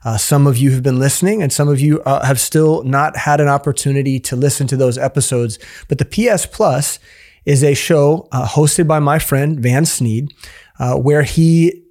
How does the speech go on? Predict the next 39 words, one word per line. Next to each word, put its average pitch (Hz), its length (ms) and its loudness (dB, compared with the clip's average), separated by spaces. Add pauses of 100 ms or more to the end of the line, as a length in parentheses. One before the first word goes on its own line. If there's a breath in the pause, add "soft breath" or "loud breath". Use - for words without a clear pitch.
takes - 320 -2
theological 165 600 0
topics, 135 560 -4
doctrinal 143 500 -2
topics, - 580 -6 (360 soft breath)
and 131 140 -2
turns 151 320 2
them 147 200 0
into 131 320 -2
lively, 131 760 0 (140)
short, 143 540 0
bite-sized 135 600 0
segments, 123 680 -2 (400 loud breath)
uh, 143 120 2
to 147 140 0
make 175 180 2
it 170 80 -2
easier 180 360 2
for 156 180 0
us 147 140 0
to 139 100 -6
understand 165 560 0
them, 175 240 2
to 139 140 -4
make 127 200 0
them 110 120 -4
shareable. 160 800 2
And, 131 220 0
and 143 120 2
it's 131 100 0
been 156 140 0
a 143 60 0
great 139 380 0
show. 131 180 2
He's 135 140 4
done 135 180 2
an - 120 -14
excellent 135 480 -2
job. 110 400 0